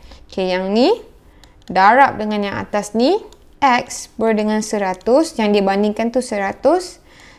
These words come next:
sama juga dengan non-direct pergi terus ni, sembilan lima point lapan, yang dia bandingkan tu seratus persen lah. Kita nak X, yang ni boleh potong. Kalau tengok seratus satu point empat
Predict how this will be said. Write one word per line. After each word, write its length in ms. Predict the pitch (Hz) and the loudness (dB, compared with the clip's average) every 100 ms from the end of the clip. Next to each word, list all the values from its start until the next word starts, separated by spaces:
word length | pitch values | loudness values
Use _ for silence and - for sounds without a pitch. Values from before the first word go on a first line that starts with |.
| _ | _
sama 380 | - 208 202 196 | -10 -6 -4 -4
juga 260 | 196 - | -2 -2
dengan 240 | 196 202 254 | -4 -2 0
non-direct 560 | 226 202 196 208 220 - | 0 0 0 0 -2 -4
pergi 160 | 202 214 | -8 -6
terus 320 | 202 220 - | -6 -6 -4
ni, 80 | 254 | -4
sembilan 320 | 254 208 196 | -4 -6 -4
lima 260 | 196 202 226 | -4 -4 -4
point 220 | 214 196 | -6 -8
lapan, 500 | 190 196 - 240 226 | -8 -8 -4 0 0
yang 80 | 202 | 0
dia 80 | 196 | -2
bandingkan 640 | 185 190 190 202 214 220 | -4 -6 -8 -6 -6 -2
tu 80 | 254 | -4
seratus 320 | 247 208 208 | -4 -10 -14
persen 480 | - 202 - 190 190 | -16 -16 -12 -10 -12
lah. 60 | 190 _ _ - - - - - - _ _ _ _ _ - _ - - _ - | -16 _ _ -20 -20 -20 -20 -20 -20 _ _ _ _ _ -20 _ -20 -20 _ -14
Kita 240 | - - | -8 0
nak 240 | 233 190 - | 2 0 2
X, 480 | - 302 - - - | 2 2 -4 -12 -10
yang 240 | 196 180 | -6 -4
ni 240 | 202 233 | 0 0
boleh 160 | 202 185 | 0 -2
potong. 640 | 190 - - 220 240 359 349 - | -6 -6 -2 2 4 2 -4 -16
Kalau 160 | 190 196 | -12 -8
tengok 240 | 202 226 | -4 -4
seratus 640 | 220 226 214 214 214 208 | -4 -2 0 -2 -4 -6
satu 320 | 208 202 233 220 | -4 -4 -4 -4
point 320 | 208 208 196 | -6 -6 -8
empat 240 | 196 190 | -8 -6